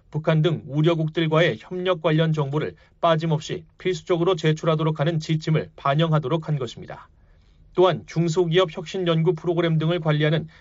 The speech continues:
연방기관이 지원자가 제기하는 보안 위험을 평가하기 위한 실사 프로그램을 수립하도록 요구했고, 우려되는 외국과의 관계가 상당한 위험을 초래할 시 지원금 수여를 거부하고 회수할 수 있도록 하는 권한도 새롭게 추가했습니다.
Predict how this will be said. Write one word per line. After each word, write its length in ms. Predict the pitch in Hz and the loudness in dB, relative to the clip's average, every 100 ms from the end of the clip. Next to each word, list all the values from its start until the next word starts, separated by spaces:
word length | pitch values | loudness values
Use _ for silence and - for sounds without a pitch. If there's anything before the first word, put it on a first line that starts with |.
| - | -4
연방기관이 840 | 147 156 160 170 156 156 160 127 - - _ | 2 4 4 4 2 0 0 0 -6 -18 _
지원자가 520 | - 170 175 170 165 175 | 0 2 4 4 2 2
제기하는 640 | 165 160 160 175 151 110 | 0 0 2 2 -2 -4
보안 340 | 156 165 170 | 0 2 2
위험을 320 | 160 160 185 | 2 2 0
평가하기 560 | 180 185 175 175 160 156 | -2 -6 -2 0 0 0
위한 240 | 151 135 - - | -2 -4 -8 -20
실사 420 | - - 190 170 180 | -10 -4 -2 0 -2
프로그램을 520 | 165 175 170 180 160 | 0 -2 0 0 -2
수립하도록 680 | - 180 165 165 160 180 147 | -4 -6 -4 -2 0 0 0
요구했고, 580 | 147 151 131 - 90 - _ _ | -2 -2 -4 -6 -10 -12 _ _
우려되는 580 | 151 156 165 160 175 107 | 0 2 4 2 0 -4
외국과의 640 | 120 147 175 160 165 180 | -4 -2 -2 0 2 2
관계가 440 | 160 156 156 139 - - _ | 2 0 0 -2 -6 -10 _
상당한 580 | - 175 165 175 170 107 | -10 -4 0 2 0 -2
위험을 400 | 131 156 170 180 | 0 2 2 0
초래할 340 | 165 180 160 139 | -2 -2 -2 -2
시 280 | - 90 - _ - | -4 -8 -10 _ -6
지원금 540 | 165 170 165 160 180 | 2 4 4 2 0
수여를 340 | 160 170 185 | 0 2 2
거부하고 600 | 175 156 151 156 156 90 - _ _ - | 4 2 4 2 2 -4 -12 _ _ -2
회수할 320 | 175 175 180 | 0 2 2
수 140 | 160 | 2
있도록 340 | 170 160 160 160 | -4 0 -2 0
하는 300 | 165 123 107 | 0 -2 -6
권한도 540 | - 156 160 156 87 | 0 2 4 2 -2
새롭게 560 | - - 165 160 165 156 | -8 -4 -4 0 -2 -2
추가했습니다. 800 | - 160 135 113 90 82 - | -4 -2 -2 -2 -12 -16 -18